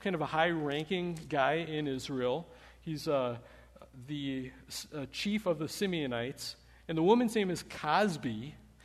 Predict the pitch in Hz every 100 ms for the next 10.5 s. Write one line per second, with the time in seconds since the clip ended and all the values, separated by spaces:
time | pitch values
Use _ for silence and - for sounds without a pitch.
0 | - - - - - 143 143 - 220 240
1 | 190 156 - 151 190 214 214 214 160 151
2 | - 208 202 - 156 143 156 196 139 110
3 | 117 170 - - - - - - - 190
4 | 185 202 - 240 156 175 214 247 240 185
5 | - 170 233 220 175 156 170 175 220 175
6 | 143 143 160 147 175 202 185 220 226 240
7 | 220 180 151 160 226 254 220 170 143 139
8 | - - - 156 147 - 151 147 - 214
9 | 214 226 214 - 170 160 143 175 - 135
10 | 165 175 - 226 226